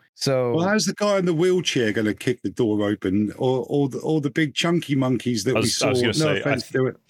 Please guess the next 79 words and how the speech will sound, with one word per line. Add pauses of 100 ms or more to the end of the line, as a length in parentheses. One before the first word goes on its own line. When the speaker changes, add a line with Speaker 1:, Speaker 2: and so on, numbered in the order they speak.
Speaker 3:
I
think
the
one
with
the
gut
and
the
Dunlap,
I
think
he's
gonna
hold
the
door
open
for
him. (180)
Speaker 2:
Yeah,
I
mean,
Speaker 1:
Yeah.
Speaker 2:
uh,
if
he
could
get
en-,
up
enough
speed,
he
could
take
down
quite
a
sizable
door,
Speaker 3:
That
Speaker 2:
I
Speaker 3:
is
true.
Speaker 2:
imagine. (200)
Speaker 3:
That
Speaker 1:
That's
Speaker 3:
is
true.
Speaker 1:
true. (120)
Yeah.
Speaker 3:
But
he
would
Speaker 1:
That's
Speaker 3:
have
to
Speaker 1:
true.
Speaker 3:
because
they,
the,
the,
the
guy
that
was
in
front
of
him,
the,
the
one
that
looked
like
he
was,